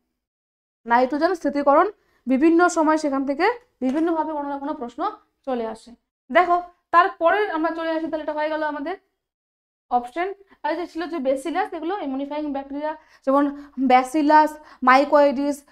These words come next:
ব্যাসিলাস, আহ, রেমোসাস, সেগুলো আমাদের এমোনিফাইং ব্যাকটেরিয়া। তারপর দেখো অপশনে কি দেওয়া আছে যে দুধওয়া ন্যাশনাল পার্ক কোন রাজ্যে অবস্থিত? কোন রাজ্যে অবস্থিত?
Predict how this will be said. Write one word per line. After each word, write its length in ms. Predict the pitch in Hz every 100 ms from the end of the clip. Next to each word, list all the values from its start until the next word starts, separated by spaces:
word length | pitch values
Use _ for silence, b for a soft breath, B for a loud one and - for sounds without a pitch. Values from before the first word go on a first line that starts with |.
| b 233
ব্যাসিলাস, 800 | 262 269 311 285 294 294 294 277
আহ, 460 | 254 247 226 233
রেমোসাস, 720 | 233 285 294 311 302 302 285 285 - _
সেগুলো 320 | - 277 285
আমাদের 360 | 277 277 349 480 - _ _ -
এমোনিফাইং 600 | 269 311 320 285 269 247
ব্যাকটেরিয়া। 480 | 233 233 233 233 240 _ _ _ -
তারপর 280 | 339 339 415
দেখো 500 | 403 339 370 - - _
অপশনে 360 | 277 277 370 370
কি 80 | 349
দেওয়া 200 | 370 359
আছে 260 | 359 370 320
যে 240 | 359 427 - _ _ _ _ -
দুধওয়া 640 | 214 370 330 381 403 403 - _ _ _
ন্যাশনাল 540 | 294 302 320 359 370 381 370
পার্ক 200 | 359 359 -
কোন 440 | 330 339 359 349 - _ 262
রাজ্যে 400 | 277 262 311 349
অবস্থিত? 600 | 269 254 262 - 233 214 _ _ _
কোন 160 | 320 359
রাজ্যে 300 | 381 370 370
অবস্থিত? 440 | 349 339 339 381